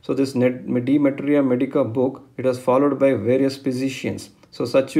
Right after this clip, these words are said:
such was the impact of this book, De Materia Medica. And this De Materia Medica, it was the precursor for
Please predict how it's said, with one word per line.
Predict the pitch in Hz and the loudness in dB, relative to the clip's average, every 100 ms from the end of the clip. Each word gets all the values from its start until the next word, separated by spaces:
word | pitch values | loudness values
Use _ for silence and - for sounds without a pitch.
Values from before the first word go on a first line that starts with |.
| 151 | 4
such | 143 135 151 | 2 -2 2
was | 151 | 2
the | 147 123 | 4 4
impact | 131 143 151 - | 2 2 -2 -2
of | 147 - | -6 -4
this | 123 | -10
book, | - 123 101 | -6 -8 -4
De | 123 | -2
Materia | 123 117 123 120 | -2 -2 -2 -2
Medica. | 107 104 107 - - _ - - - - - | -4 -6 -8 -10 -14 _ -20 -20 -20 -14 -2
And | 285 285 | 2 4
this | 190 | 2
De | 139 175 | 2 2
Materia | 190 180 180 180 175 | 4 4 4 4 4
Medica, | 143 143 160 - 147 139 | 4 4 2 2 -2 -4
it | 135 | 0
was | 156 156 | 2 4
the | 160 | 2
precursor | 156 - 151 165 185 180 180 175 | 0 2 2 4 2 4 2 2
for | - 151 160 185 | 0 0 0 -2